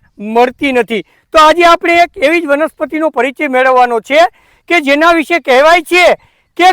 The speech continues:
કણજરાનો છોડ તો ખેતરવાડીઓમાં થાય, કણજરાનો છોડ તો ખેતરવાડીઓમાં થાય, ઉપયોગ એનો જાણીએ તો ગરમીના રોગ ન થાય. હા, તમે બરાબર જ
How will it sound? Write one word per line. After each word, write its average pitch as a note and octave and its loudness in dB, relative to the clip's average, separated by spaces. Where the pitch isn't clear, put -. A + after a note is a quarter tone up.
કણજરાનો F4 2
છોડ D4+ -2
તો F#4+ 4
ખેતરવાડીઓમાં E4+ 2
થાય, A3+ 2
કણજરાનો D#4+ 2
છોડ D4 -2
તો F#4 4
ખેતરવાડીઓમાં D#4+ 2
થાય, D#4+ 2
ઉપયોગ F4+ 0
એનો D#4+ 2
જાણીએ D4 0
તો F4 2
ગરમીના C#4+ 0
રોગ B3 0
ન A#3+ -4
થાય. G#3+ 0
હા, C4+ 2
તમે C#4 -2
બરાબર C#4 0
જ C4+ -6